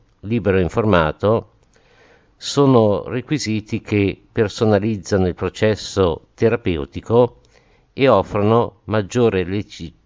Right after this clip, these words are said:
legittimità agli interventi medici. Di conseguenza possiamo affermare che il testamento biologico,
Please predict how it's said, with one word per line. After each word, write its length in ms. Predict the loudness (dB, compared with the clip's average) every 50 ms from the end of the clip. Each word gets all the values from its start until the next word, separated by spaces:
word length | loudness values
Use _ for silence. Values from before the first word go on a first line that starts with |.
| _ _ _ _ _ _
legittimità 1000 | -4 -4 -4 -4 -4 -8 -10 -10 -8 -6 -4 -4 -4 -2 -2 0 0 0 -2 -6 _ _ _ _ _ _ _ _ -2
agli 200 | 0 0 0 0
interventi 920 | -2 -4 -4 -4 -6 -4 -4 -4 -6 -6 -6 -8 -10 -10 -10 -10 -10 -12 _ _ -8
medici. 640 | -6 -6 -6 -6 -10 -14 -18 -16 -16 -14 -14 -14 -16 -18 _ _ _ _ _ _ _ _ _ _ _ _ _ _ _ _ _ _ _ _ _ _ _ _ _ _ _ _ _ _ _
Di 100 | -14 -2
conseguenza 720 | 0 2 2 2 0 0 2 4 4 4 4 2 0 -2
possiamo 540 | -2 -2 -4 -2 2 4 4 6 6 4 2
affermare 640 | 2 0 0 -2 0 0 0 0 0 0 -2 -4 -4
che 540 | -6 -4 -2 0 2 2 2 0 0 -2 -4 -8 -14 -20 -20 _ _
il 180 | -18 -16 -12 -8
testamento 720 | -6 -6 -4 0 2 4 4 6 4 4 2 -2 -4 -6
biologico, 880 | -2 0 0 2 2 2 0 -2 -6 -8 -4 0 2 2 2 0 -4